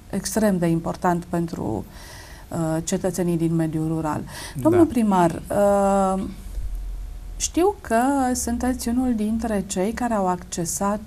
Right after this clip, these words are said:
Speaker 1: uh, bani, uh, de la, uh, prin programul Administrației de Mediu.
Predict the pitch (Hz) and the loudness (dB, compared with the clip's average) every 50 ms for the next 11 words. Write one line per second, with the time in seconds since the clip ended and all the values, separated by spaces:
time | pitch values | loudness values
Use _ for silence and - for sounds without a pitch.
0 | - - - 190 185 185 180 170 165 160 156 156 156 151 - - - - - - | -14 -8 -6 -4 -2 -2 0 0 -2 -2 -2 -4 -4 -6 -8 -10 -12 -12 -12 -12
1 | - - - - - - 160 175 185 208 220 226 220 214 208 196 196 190 190 185 | -12 -12 -12 -10 -8 -2 2 4 4 4 4 2 2 2 2 0 0 0 0 0
2 | 185 185 180 180 175 175 175 170 170 165 160 160 180 175 180 175 175 175 175 175 | 0 0 0 0 2 2 2 2 2 0 0 0 0 0 2 2 2 2 2 2
3 | 170 165 165 165 160 160 160 156 160 - - - - - - - - - - - | 2 2 2 2 0 0 -2 -2 -6 -8 -12 -16 -16 -16 -16 -16 -16 -16 -12 -6
4 | 175 175 170 175 - 233 220 208 214 220 - - - 202 202 190 214 233 233 240 | -4 -4 -4 -2 -2 0 0 0 -2 -4 -8 -8 -2 -2 0 0 2 0 2 2
5 | 220 196 185 190 185 175 180 180 180 - 208 208 202 208 - 190 180 175 170 180 | 2 2 2 2 0 0 -2 -2 -2 -2 -2 -2 -2 0 0 0 0 0 0 0
6 | 175 185 180 165 147 147 147 139 107 - | 0 0 0 0 0 0 -2 -4 -4 -6